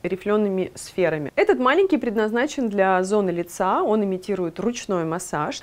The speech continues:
Называется он Рифа Карат S-Ray. Также здесь есть вот такая вот насадочка, наконечник для акупунктуры, которым я не пользуюсь, потому что этих точек я не знаю. Я что-то там пыталась себе тыкать, но могу сказать, что для меня этот, э, наконечник не функционален.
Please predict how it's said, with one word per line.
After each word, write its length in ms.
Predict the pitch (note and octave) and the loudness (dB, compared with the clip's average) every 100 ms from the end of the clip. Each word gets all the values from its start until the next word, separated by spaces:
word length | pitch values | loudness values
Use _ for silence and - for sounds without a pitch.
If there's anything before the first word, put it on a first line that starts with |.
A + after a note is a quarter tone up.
| - | -4
Называется 560 | G#3+ A#3+ F#4 A4 - | -2 2 4 4 2
он 400 | - - D4 D4 | 0 4 6 6
Рифа 340 | C4+ B3 C#4+ G#3+ | 6 4 4 0
Карат 340 | G#3+ G#3+ G3 - | 2 2 2 0
S-Ray. 640 | G#3 - G3 E3 D3+ C4 | -4 -2 -4 -4 -4 -2
Также 280 | - C4+ A#3+ | -2 0 -2
здесь 340 | G#3 A#3+ B3 | -2 -2 -4
есть 320 | G#3+ B3+ F4+ A#3 | -4 -2 -4 -6
вот 120 | G#3+ | -6
такая 280 | G#3+ G#3+ G3 | 0 2 2
вот 140 | G3+ | 0
насадочка, 580 | G3 G#3+ D4 D#4 - G3+ | -4 -2 -2 -2 -4 -6
наконечник 680 | G3+ A3+ A3 F3+ - F#3+ F3 | -4 -2 -2 -2 -4 -10 -6
для 200 | G#3 A#3+ | -2 -2
акупунктуры, 680 | G#3+ A3 G#3 G3+ G3+ E3+ D#3+ | -4 -6 -6 -6 -6 -8 -8
которым 300 | E3+ F#3+ F#3 | -8 -6 -2
я 180 | F#3+ | 0
не 140 | B3 G3 | 0 0
пользуюсь, 440 | F#3+ G#3+ C#4 A#3 | -2 -2 -2 -6
потому 260 | A#3 F#3 F#3 | -8 -10 -8
что 140 | F#3 | -10
этих 280 | F3+ G#3 - | -8 -8 -8
точек 320 | - G3+ - | -10 -10 -10
я 140 | - F3 | -8 -8
не 120 | F3 | -8
знаю. 360 | F3 E3+ D3+ D#3 | -8 -8 -8 -10
Я 100 | F#3 | -10
что-то 260 | - F#3 | -10 -10
там 140 | F3 E3+ | -10 -8
пыталась 480 | F3 G#3 C#4 F4+ | 0 4 4 2
себе 200 | - C4 | 0 -2
тыкать, 360 | C#4 D4+ D4 G#3+ | 0 0 0 0
но 180 | A#3 B3 | 0 0
могу 260 | A3 G#3+ A3 | -2 -4 -6
сказать, 400 | - G3+ A3+ B3+ | -8 -4 -4 -6
что 540 | - G3+ F#3+ F#3 D#3+ - - - | -8 -6 -2 -2 -4 -10 -20 -12
для 140 | F3 G#3+ | -4 -2
меня 340 | G#3 A#3+ E4 | 0 0 0
этот, 480 | - G#3+ - F#3 - | -2 -6 -4 -8 -4
э, 160 | G3 F3+ | -4 -2
наконечник 640 | F#3 F#3 G3 - - G3+ | -4 -4 -6 -6 -8 -6
не 100 | G3+ | -6
функционален. 840 | G#3 G3+ F#3 - F3+ D#3 C#3 - | -6 -8 -8 -6 -6 -6 -10 -14